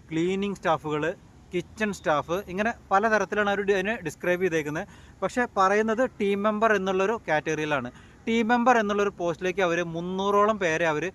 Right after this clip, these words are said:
തിരഞ്ഞെടുക്കുന്നുണ്ട്. അപ്പോൾ ഈ ഒരു ജോലിക്ക് പുതിയ ആളുകൾക്കും അപ്ലൈ ചെയ്യാം, മെയിൽസിനും ഫീമെയിൽസിനും അപ്ലൈ ചെയ്യാമെന്ന് അവർ പറയുന്നുണ്ട്.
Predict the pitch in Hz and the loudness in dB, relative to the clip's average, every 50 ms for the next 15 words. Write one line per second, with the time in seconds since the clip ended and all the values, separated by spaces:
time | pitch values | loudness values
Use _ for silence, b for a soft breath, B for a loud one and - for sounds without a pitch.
0 | B B B B - - 147 147 147 156 165 170 175 156 151 - 151 147 143 131 | B B B B -8 -4 -4 -2 -2 -2 -2 -2 -2 -2 -2 -4 -4 -4 -4 -6
1 | 113 110 107 - - - B B B B B B 196 - 254 247 247 - - - | -8 -10 -14 -16 -20 -20 B B B B B B -8 -2 -2 -2 -2 -2 -8 -8
2 | 240 262 294 269 254 247 240 196 202 190 196 196 190 196 - 214 220 220 b b | -6 0 2 2 2 2 2 2 2 4 4 4 2 2 0 -2 -2 -4 b b
3 | b b - - - - 202 208 214 190 247 254 277 277 - - 180 170 170 165 | b b -20 -20 -20 -12 -10 -8 -6 -2 0 0 0 0 0 0 2 4 4 4
4 | 175 175 170 156 - 190 214 - 170 151 139 - 165 170 165 139 151 147 147 156 | 4 2 0 0 -4 -8 -8 -4 -4 -4 -4 0 -2 -2 -2 -2 -4 -4 -2 -2
5 | 165 180 - - - - - - - - - 151 151 160 170 175 180 170 - - | -4 -4 -10 -18 -20 -20 -20 -20 -20 -18 -10 -6 -2 -2 0 -2 -2 -4 -2 -2
6 | 208 196 208 220 - - - - - - - 185 190 196 208 208 208 220 226 226 | -2 -2 -2 -6 -8 -14 -20 -20 -20 -8 -2 0 2 4 4 4 4 4 4 2
7 | 196 - 226 247 254 - - 175 160 - - 180 180 170 147 160 170 170 160 160 | 2 0 -2 -2 -2 -4 -4 -4 -4 -2 -2 -2 -2 -2 -2 -2 -2 -2 -2 -2
8 | 160 160 156 160 160 175 208 185 - - - - 131 139 139 143 147 147 151 139 | -2 -2 0 0 0 -2 -4 -6 -10 -12 -4 -2 -2 0 0 -2 -2 -4 -4 -6
9 | 127 113 110 | -6 -8 -10